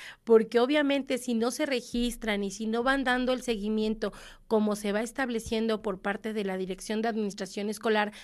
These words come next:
pues desgraciadamente cuando quieran, eh, hacer el trámite y si ya se pasó la fecha, pues ya va a ser imposible.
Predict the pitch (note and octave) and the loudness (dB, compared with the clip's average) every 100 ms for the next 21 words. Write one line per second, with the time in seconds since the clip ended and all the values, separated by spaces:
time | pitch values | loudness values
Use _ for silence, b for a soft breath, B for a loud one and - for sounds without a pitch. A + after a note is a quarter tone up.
0 | B B A#3+ A3+ A#3+ A3 A3+ A3+ B3+ B3+ | B B 2 4 2 2 0 0 0 2
1 | G#3+ A#3+ B3 A#3 A3+ G3 G3 F#3 - A#3+ | 2 0 -2 -2 0 0 0 -2 -2 2
2 | A#3+ A#3+ A3 B B B - G3+ G3 - | 4 4 2 B B B -4 0 2 2
3 | G3 - A3 G#3 A3+ - F#3+ F3 F3 - | 0 0 0 2 0 0 0 0 -2 2
4 | C4+ B3+ B3 A#3+ A3 A3 G3+ G3 F#3 A3 | 4 6 4 2 2 2 -2 -6 -2 0
5 | A3+ C4+ C4 A3 - A3+ A#3 A#3 G#3 - | 0 0 -2 -2 0 2 2 0 -2 0
6 | A#3+ B B - A3+ G3 G3 F#3+ F#3 F#3+ | 0 B B -4 0 2 2 0 0 2
7 | G3 F#3+ F3+ - G3+ F3 F3+ | 2 0 -4 -4 -6 -6 -10